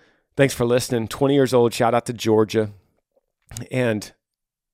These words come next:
I, I wanna, if I was with you, I would ask you this question. If we were face to face, I would say, "Alex, are you trying to get closer to God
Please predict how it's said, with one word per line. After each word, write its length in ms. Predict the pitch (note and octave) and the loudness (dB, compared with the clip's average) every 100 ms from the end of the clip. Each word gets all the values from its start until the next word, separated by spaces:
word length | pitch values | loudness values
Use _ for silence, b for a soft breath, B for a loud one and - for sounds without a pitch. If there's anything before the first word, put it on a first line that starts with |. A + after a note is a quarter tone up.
| _ _ _ _ _ _ | _ _ _ _ _ _
I, 120 | C3+ | 2
I 140 | C#3 C#3 | 2 2
wanna, 240 | C3 E3 E3+ A#2+ | 2 0 -2 -4
if 200 | D3 C#3+ | -4 0
I 60 | D#3+ | 0
was 220 | C#3+ A#2 | -2 0
with 280 | A#2 B2+ A#2+ | 0 0 0
you, 120 | G#2 | 0
I 40 | |
would 120 | G#2 | 0
ask 220 | G2+ G2+ - | 0 -4 -6
you 60 | |
this 180 | E2+ - | -8 -10
question. 420 | - G2+ - - | -10 -10 -12 -16
If 140 | - - | -12 -6
we 60 | |
were 100 | A2+ | -6
face 240 | G#2 A2 - | -4 -6 -6
to 100 | G2+ | -8
face, 460 | - G2 F#2 - _ b b b b b b b b - | -6 -6 -8 -14 _ b b b b b b b b -4
I 60 | |
would 120 | G#2 | -2
say, 120 | - - | -2 -2
"Alex, 480 | A2+ G#2+ - - G3 _ _ _ _ _ _ _ _ _ _ _ _ _ | 0 0 -2 -10 -16 _ _ _ _ _ _ _ _ _ _ _ _ _
are 100 | C3+ | 2
you 100 | C3 | 2
trying 240 | - C#3+ C#3+ | 2 2 2
to 60 | |
get 160 | C#3 B2 | 2 0
closer 340 | C3 B2 B2 | 0 0 0
to 60 | A2+ | -2
God 440 | G#2 F#2 F2+ - | 0 -4 -6 -12